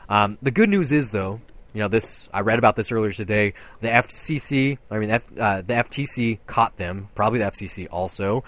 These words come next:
and New Jersey courts have hit them with a huge fine. The now Russian-owned company is gonna have to pay two point two million dollars and have to also delete all the information they gathered before March, I think it's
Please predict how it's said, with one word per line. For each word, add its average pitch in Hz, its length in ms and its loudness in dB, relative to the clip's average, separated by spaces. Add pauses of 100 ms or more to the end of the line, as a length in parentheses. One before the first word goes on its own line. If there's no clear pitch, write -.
(280)
and 117 160 4
New 139 100 4
Jersey 131 320 0
courts 143 360 -2
have 104 120 -2
hit 135 160 -2
them 123 100 -2
with - 140 -4
a 92 60 -6
huge 151 380 -6
fine. 107 420 0 (260)
The 110 220 4
now 127 280 6
Russian-owned 123 540 0
company 104 420 -4
is 90 120 -10
gonna 104 160 0
have 104 140 0
to 110 60 -8
pay 98 200 -2
two - 280 -6
point 135 280 -2
two 135 420 -6 (100)
million 120 440 0
dollars 117 480 2 (240)
and 123 100 0
have 131 180 8
to 135 60 2
also 123 300 6
delete 117 440 -2
all 123 240 6
the 139 160 2
information 113 520 -4
they 95 80 -2
gathered 90 480 -4 (200)
before 117 480 2
March, 101 460 0
I 101 80 0
think 107 180 -6
it's - 140 -10